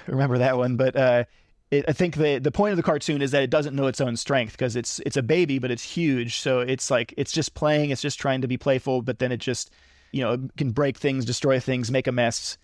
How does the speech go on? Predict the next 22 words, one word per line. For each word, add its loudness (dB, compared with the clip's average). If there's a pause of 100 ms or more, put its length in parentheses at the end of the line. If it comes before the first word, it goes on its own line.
(360)
So -4
that's 2
the -2
kind 0
of 2
energy 0
I 2
think -4
the -2
wood 0
dragon 0
represents. -4
Um, -4 (220)
it, -10 (260)
and 2
it's, -2
it's -4
explorative 0
and -2
it's -4
also 0
joyous. 0